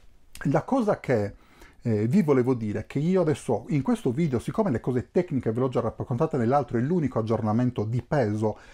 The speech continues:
è sostanzialmente questo. Poi c'è chiaramente una postilla nel fatto che se uno vuole rifiutare la pubblicazione tra i dieci vincitori la può rifiutare, perché sostanzialmente, come vi ho detto negli altri video, diventa un print on demand, è l'equivalente di un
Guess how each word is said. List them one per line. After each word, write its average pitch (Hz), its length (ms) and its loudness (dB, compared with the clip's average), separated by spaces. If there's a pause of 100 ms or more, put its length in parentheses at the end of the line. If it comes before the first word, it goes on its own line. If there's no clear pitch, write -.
(120)
è 160 120 2
sostanzialmente 135 680 0
questo. 170 300 0
Poi 156 220 0
c'è 120 160 -4
chiaramente 127 640 2 (420)
una 139 200 4
postilla 143 420 0
nel 117 140 2
fatto 143 320 0
che - 100 -4
se - 160 -6
uno 143 160 4
vuole 113 240 2
rifiutare 135 480 0
la 107 120 2
pubblicazione 120 720 -2
tra - 120 -6
i 104 80 0
dieci 123 240 -2
vincitori 113 480 0
la 107 120 -2
può 139 160 -2
rifiutare, 127 640 0 (280)
perché 123 280 -2
sostanzialmente, 131 720 0
come 110 200 0
vi 107 80 0
ho 123 40 2
detto 123 160 -2
negli 110 160 0
altri 104 240 -2
video, 107 400 0 (720)
diventa 135 500 2
un 113 220 2
print 135 340 2
on 123 100 2
demand, 101 440 0
è 127 40 4
l'equivalente 123 720 2
di 117 100 0
un 104 420 2